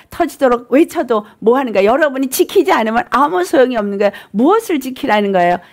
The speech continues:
그리스도 예수 안에서 그 영광을 얻는 자가 되어지도록 그리스도 예수 안에 거하는 자가 되어지고 진리로 이끌림을 받아 예수님과 함께 동행하는 자가 되어져야 할 것을 지금 가르치고 있는 거잖아요.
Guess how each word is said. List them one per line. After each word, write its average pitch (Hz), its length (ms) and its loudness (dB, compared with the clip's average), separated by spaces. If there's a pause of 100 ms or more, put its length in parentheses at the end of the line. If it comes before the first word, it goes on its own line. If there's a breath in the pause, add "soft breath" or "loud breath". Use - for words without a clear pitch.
(280 loud breath)
그리스도 226 440 2
예수 262 340 -2
안에서 226 320 -4
그 330 260 2
영광을 254 580 0
얻는 302 500 2
자가 233 260 2
되어지도록 208 1000 0 (280 soft breath)
그리스도 190 440 -10
예수 302 420 0
안에 370 460 2
거하는 226 560 -2
자가 180 280 -8 (220 loud breath)
되어지고 202 640 -2 (260 soft breath)
진리로 285 640 4
이끌림을 254 580 0
받아 208 420 0 (160 loud breath)
예수님과 233 500 -2
함께 359 420 0
동행하는 233 640 0
자가 170 300 -2 (180 loud breath)
되어져야 320 440 2
할 339 240 0
것을 294 320 -2
지금 320 200 2 (160 loud breath)
가르치고 370 540 0
있는 233 240 4
거잖아요. 180 540 -2